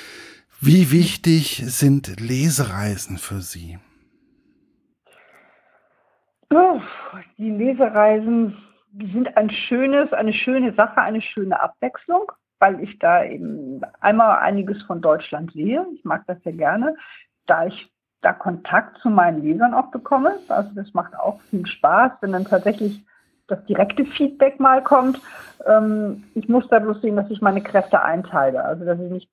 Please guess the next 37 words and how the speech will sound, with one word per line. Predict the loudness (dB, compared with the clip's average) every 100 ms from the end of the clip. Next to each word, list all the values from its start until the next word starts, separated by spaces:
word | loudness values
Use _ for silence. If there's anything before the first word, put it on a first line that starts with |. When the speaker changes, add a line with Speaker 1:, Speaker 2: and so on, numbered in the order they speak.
| -6
Speaker 2:
zu | -4
viele, | 0 2 4 4 2
äh, | 2 0 0
Lesungen | 0 0 2 2 4
mache, | 2 4 6 8 6 4 -2 _ _ -8
denn | -6
eben | -4
das | -4 -4
Schreiben | 0 4 4 4 -2 -4 -10 -14
und | -8
das | -8 -6
Recherchieren | -6 -6 -6 -4 2 2 2 -6 -16 _ _ _ -2
kostet | -2 -2 -4 0
auch | 0 -2
viel | -6 -6 0
Zeit | 2 2 -2
und, | -8 -12 -14
und | -8
letztlich | -8 -8 -14 -12
auch | -14 -16
etwas | -6 -4 -4
Kraft | -2 -4 -4 -8
dann. | -8 -10 _ _ _ _ _ -20 _
Speaker 1:
Ja, | 4 4
Speaker 2:
Da | 4
Speaker 1:
das | -2
Speaker 2:
muss | -2
ich | -4
Speaker 1:
ist | -4
Speaker 2:
so |
ein | -2 0
ganz | -2 -2
gutes | -4 -4 4
Gleichgewicht | 4 4 0 -2 -2 -6 -10 -6
dann | -6
auch | -6 -6
finden. | -6 -6 -6 -6 -8